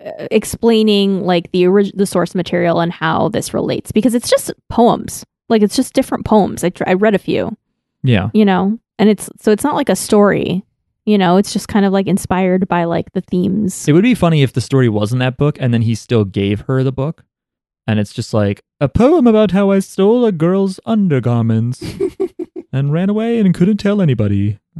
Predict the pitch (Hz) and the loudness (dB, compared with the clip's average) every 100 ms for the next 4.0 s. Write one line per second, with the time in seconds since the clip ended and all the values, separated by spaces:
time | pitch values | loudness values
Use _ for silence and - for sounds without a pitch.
0 | 160 _ - 113 - 104 101 185 - 107 | -16 _ -10 -10 -4 -2 -2 -4 -8 -6
1 | 92 98 104 - - - _ _ _ _ | -4 -4 -4 -4 -6 -8 _ _ _ _
2 | _ _ _ _ _ 165 175 127 107 127 | _ _ _ _ _ 0 2 4 4 2
3 | 117 165 202 190 151 123 101 95 85 | 2 0 0 0 0 0 0 0 -2